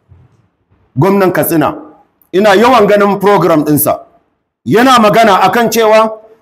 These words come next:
an neme shi ya sulhunta da 'yan ta'adda, ya ce yaƙi. Kuma ya samu security report wajen so uku cewa ana za a kawo masa hari, amma ya ce bai damu ba. Ya ce rai ɗaya ne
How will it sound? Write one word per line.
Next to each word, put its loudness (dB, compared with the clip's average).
an 2
neme 2
shi -2
ya 2
sulhunta 0
da 0
'yan -2
ta'adda, 0
ya 2
ce -4
yaƙi. -2
Kuma 0
ya 2
samu 2
security -2
report -2
wajen 2
so 0
uku -2
cewa 2
ana 2
za 2
a 0
kawo 2
masa 0
hari, 0
amma 0
ya 2
ce 0
bai 0
damu 2
ba. 2
Ya 0
ce 0
rai 2
ɗaya 4
ne 2